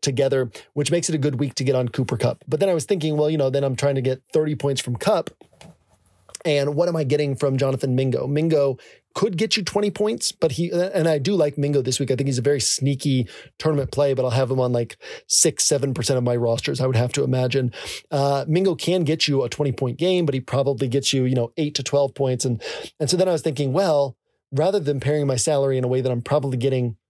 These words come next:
forty to fifty or, or even thirty-five to fifty, what if I find these two mid-priced guys, as we talked about earlier in today's show, these two mid-priced guys who can both go for thirty points?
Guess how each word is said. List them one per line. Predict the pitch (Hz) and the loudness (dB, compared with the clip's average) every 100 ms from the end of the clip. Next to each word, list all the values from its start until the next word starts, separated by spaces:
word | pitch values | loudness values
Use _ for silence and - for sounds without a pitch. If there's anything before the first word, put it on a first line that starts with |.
| _ - - | _ -18 -6
forty | 175 175 147 | -2 0 0
to | 127 | -4
fifty | - 240 - 151 135 | -2 -4 -2 -2 0
or, | 131 123 | 0 -2
or | - 131 123 120 | -2 0 0 -2
even | 147 123 113 - | 0 0 -2 0
thirty-five | 160 160 135 - 135 143 131 120 | 0 0 -2 -2 0 0 0 -2
to | - | -4
fifty, | 127 135 - 151 160 - - - - | -2 -2 0 -2 -2 -6 -12 -12 -4
what | 156 | -2
if | 190 | 0
I | 185 | 0
find | 165 156 147 | 0 0 0
these | 135 120 - | 0 -2 -4
two | - 165 170 160 156 139 _ _ - | -2 0 2 2 0 -4 _ _ -2
mid-priced | 131 208 254 - 143 123 - | 2 2 -2 -2 0 0 -2
guys, | 127 113 147 | -2 0 0
as | 135 | 0
we | 127 | 0
talked | 131 131 | -2 0
about | 139 139 | -2 0
earlier | 147 143 | 0 0
in | 127 | 0
today's | 117 131 | 0 0
show, | - 190 151 127 - - | 2 2 2 -2 -10 -14
these | - 147 | -4 -2
two | - 156 | 0 0
mid-priced | 135 160 151 - 139 123 - | 2 0 0 -2 -2 0 -2
guys | 135 123 123 120 - - | 0 0 0 -4 -12 -2
who | 151 | -2
can | 135 - 196 208 165 | -2 -2 0 2 2
both | 147 135 | 0 0
go | 147 135 | -2 -2
for | - 139 | -2 -2
thirty | 113 151 131 | 0 -2 0
points? | 110 - 123 - | -2 -2 -4 -4